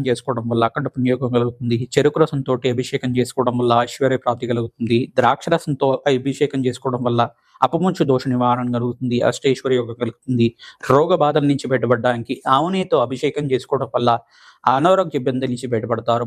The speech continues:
భస్మాభిషేకం చేసుకోవడం వల్ల అపముంచు దోష నివారణ జరుగుతుంది. ప్రధానంగా విశేషమైన ద్రవ్యంతో అభిషేకం చేసుకోవడం వల్ల కోటి రెట్టు పుణ్య ఫలితం కలుగుతుంది. అన్నాభిషేకాన్ని చేసుకోవడం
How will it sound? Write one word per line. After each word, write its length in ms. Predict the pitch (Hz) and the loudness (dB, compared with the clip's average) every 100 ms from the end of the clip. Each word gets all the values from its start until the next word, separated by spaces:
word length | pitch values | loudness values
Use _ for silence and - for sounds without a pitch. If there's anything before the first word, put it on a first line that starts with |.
| 120 | -4
భస్మాభిషేకం 680 | - 175 175 190 160 147 147 | -2 0 0 -2 -4 -2 -2
చేసుకోవడం 380 | 123 - 131 127 120 | -4 -4 -4 -2 0
వల్ల 140 | 120 117 - _ 135 | 0 0 -2 _ -2
అపముంచు 340 | 160 160 156 131 | 0 -2 -6 -4
దోష 120 | 135 131 | -4 -2
నివారణ 320 | 120 123 123 127 123 | 0 0 0 -4 -2
జరుగుతుంది. 560 | 120 123 120 123 120 120 - - _ | -2 -2 -4 -4 -2 -4 -10 -20 _
ప్రధానంగా 420 | 123 131 170 190 156 | 0 2 2 2 0
విశేషమైన 480 | - 175 175 170 151 123 123 123 | 4 2 2 0 0 0 -2 0
ద్రవ్యంతో 460 | 123 170 190 190 180 127 | 2 2 2 -2 -2 -2
అభిషేకం 360 | 127 143 135 131 | -2 -4 -6 -4
చేసుకోవడం 340 | 120 - 131 117 | -4 -2 -4 0
వల్ల 140 | 117 113 - _ _ _ - | 0 0 -2 _ _ _ 2
కోటి 260 | 151 175 185 | 4 4 2
రెట్టు 160 | 165 156 | 2 0
పుణ్య 160 | 131 131 | 0 -2
ఫలితం 340 | 127 120 123 120 | 0 0 0 -2
కలుగుతుంది. 420 | 117 113 120 117 110 - _ _ | 0 -2 -4 -4 -4 -8 _ _
అన్నాభిషేకాన్ని 840 | 139 160 190 208 202 185 165 151 147 | 2 4 4 2 0 -2 0 -2 0
చేసుకోవడం 380 | 135 - 135 120 | -4 -4 -4 -2